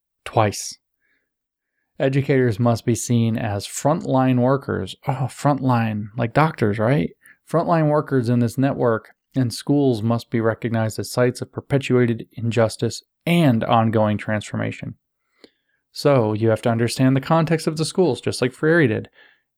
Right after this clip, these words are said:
It's an opportunity for transformation by retooling education to be thought reform, but at the same time, it is currently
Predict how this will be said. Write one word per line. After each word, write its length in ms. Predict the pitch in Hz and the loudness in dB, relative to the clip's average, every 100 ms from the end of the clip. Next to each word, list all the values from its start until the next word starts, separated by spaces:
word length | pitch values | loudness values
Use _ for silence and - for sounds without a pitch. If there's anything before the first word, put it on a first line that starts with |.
| - | -8
It's 180 | 113 - | -8 -6
an 120 | 110 - | -8 -4
opportunity 1040 | 110 - 104 - - 190 190 127 117 117 | -4 0 -2 -2 0 2 4 4 4 2
for 320 | 110 - 107 101 | 0 -2 -2 0
transformation 1000 | 120 117 107 113 117 147 - 110 117 | 0 0 0 -2 2 2 0 -4 -4
by 220 | 120 107 104 | -4 -4 -2
retooling 560 | 110 113 - 120 113 | -2 -2 0 2 2
education 580 | 110 107 113 110 - 110 | 0 -2 -2 -2 -2 -6
to 80 | 107 | -4
be 420 | 110 107 113 113 | -4 -4 -6 -8
thought 260 | - 175 190 | 0 0 2
reform, 500 | 120 - 113 110 113 _ _ - _ _ | -2 -2 0 0 -4 _ _ -20 _ _
but 100 | 117 | 2
at 120 | 110 110 | 2 0
the 100 | 104 | -4
same 340 | 117 104 101 | -4 -4 -6
time, 800 | - - 143 139 110 104 104 - | -6 0 4 6 4 2 -2 -6
it 140 | 123 113 | -8 -4
is 260 | 113 - - | -6 -8 -14
currently 640 | - - 170 131 120 110 113 | -4 4 4 4 2 -2 -4